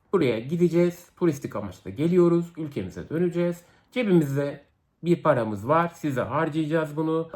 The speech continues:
Çok abartılı bir para göstermeyin bu arada. Yani oraya gidip inanılmaz paralar harcayacağız imajı vermenize gerek yok. Sadece bir seyahatte, e, ortalama ne kadar para harcayacağınızı az çok bilirsiniz zaten. İşte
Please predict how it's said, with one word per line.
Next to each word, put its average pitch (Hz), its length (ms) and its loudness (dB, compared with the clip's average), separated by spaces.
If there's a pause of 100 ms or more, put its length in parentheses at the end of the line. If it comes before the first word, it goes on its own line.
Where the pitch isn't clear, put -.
(140)
Çok 214 220 0
abartılı 143 400 2
bir 110 100 -6
para 110 380 -4
göstermeyin 120 720 -2
bu 110 80 -6
arada. 110 200 -10
Yani 104 280 -10
oraya 113 240 -6
gidip 107 240 -14
inanılmaz 120 420 -8
paralar 113 260 -8
harcayacağız 104 720 -10 (560)
imajı 110 300 -4
vermenize 98 360 -6
gerek 113 180 -8
yok. 165 140 -8
Sadece 151 520 -4 (380)
bir 220 100 -2
seyahatte, 143 800 -2 (440)
e, 143 120 -2
ortalama 196 540 2
ne 190 200 2
kadar 175 400 4
para 165 280 0
harcayacağınızı 147 720 -2
az 147 160 -6
çok 139 240 -8
bilirsiniz 113 460 -6
zaten. 67 320 -16
İşte - 220 -20